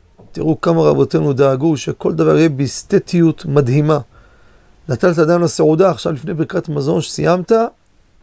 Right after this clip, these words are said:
גמרת לאכול, זהו, לא תתעסק עם הידיים, תעשה מים אחרונים. שאלה היא, אדם שמתעסק בלחם, עושה סנדוויצ'ים, כמויות, צריך לעשות מים אחרונים? או רק באכילה? שהרי בחמוצים למשל, אדם שהתעסק, מודד מלח,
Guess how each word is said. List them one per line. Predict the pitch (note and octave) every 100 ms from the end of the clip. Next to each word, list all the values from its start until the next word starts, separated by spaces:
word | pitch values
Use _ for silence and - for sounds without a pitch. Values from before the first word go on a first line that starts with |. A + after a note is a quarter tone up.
| -
גמרת | C#3 A3 A#3
לאכול, | G3+ D#3 -
זהו, | B2+ F3+ D3+
לא | D3+
תתעסק | G#3+ G#3+ E3+ F3+
עם | F3
הידיים, | D#3 E3 G#3+
תעשה | D3+ - G3
מים | G3
אחרונים. | F3+ E3+ E3 D#3+ _ - _ _ _ _ - _ - - - -
שאלה | A3 D4
היא, | D4
אדם | B3+
שמתעסק | A3 B3 G3+ G3 - A#3+ A3+
בלחם, | F3+ F#3 F3 - C#3
עושה | C3 B2
סנדוויצ'ים, | - G3 E3+ D#3 - B2
כמויות, | D#3+ D3+ D#3+ -
צריך | C3+
לעשות | B2+
מים | C#3+ C3+
אחרונים? | A2+ C3+ F3 A#3 - _ _ _ -
או | E3
רק | G3 D#3
באכילה? | F3 - D#3 C#3+ B2+ - _ _ _ _ _ _ _ _ _ -
שהרי | F#3 F3+ A#3+
בחמוצים | G3 G3+ F3+ E3 E3 - A3+
למשל, | F3+ D#3 B2+ C#3+ B2+
אדם | C3 D#3
שהתעסק, | D3+ D3 B2+ - D#3+ - - _ _ _ _ _ C3
מודד | D3 C#3 F3
מלח, | D3+ D3+ C3+ C3 -